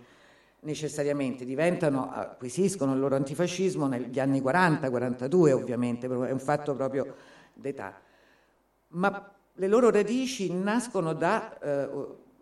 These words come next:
da un Vincenzo Baldazzi, a cui lui dedica giustamente un capitolo, persona stupenda, non so chi ha conosciuto, lo ha conosciuto,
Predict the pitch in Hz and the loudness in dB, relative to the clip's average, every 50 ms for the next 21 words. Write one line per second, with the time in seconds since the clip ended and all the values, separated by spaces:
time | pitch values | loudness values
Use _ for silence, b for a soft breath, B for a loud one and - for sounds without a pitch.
0 | _ _ _ _ - 127 147 151 139 147 139 131 147 151 151 151 156 151 123 127 | _ _ _ _ -10 -8 -6 -6 -6 -6 -6 -4 -4 -4 -4 -2 -4 -4 -4 -4
1 | 131 131 127 170 185 185 165 - - 139 127 131 - 151 139 135 143 139 143 143 | -4 -2 -2 -2 -2 -2 -2 -4 -6 -8 -8 -6 -8 -10 -6 -6 -4 -2 -2 -2
2 | 135 147 135 147 135 123 135 139 131 - - 139 143 143 143 139 147 143 131 139 | -2 -4 -4 -4 -6 -6 -8 -12 -12 -8 -4 -2 -2 -2 -2 -2 -2 -4 -4 -4
3 | 147 131 143 190 180 151 127 135 127 127 120 123 123 - 143 131 - - - 143 | -6 -4 0 0 0 0 0 -2 -4 -4 -6 -6 -10 -12 -12 -12 -10 -8 -6 -4
4 | 139 139 135 - - 143 151 165 175 165 151 131 120 123 B B B B - 127 | -4 -4 -6 -6 -8 -2 0 0 0 0 0 -4 -4 -6 B B B B -12 -12
5 | 139 - 160 180 170 175 170 165 151 139 - 143 143 143 139 143 - 160 160 160 | -8 -2 0 0 0 0 -2 -4 -4 -4 -4 -4 -6 -6 -6 -8 -8 -8 -8 -4
6 | 156 147 135 131 139 139 135 135 131 139 147 147 147 147 143 143 143 143 131 - | -4 -4 -4 -4 -8 -12 -12 -10 -6 -2 -2 -2 -2 -4 -6 -6 -4 -4 -6 -6
7 | - 151 135 123 127 127 120 123 123 - - - | -8 -6 -6 -6 -6 -8 -10 -10 -14 -20 -20 -20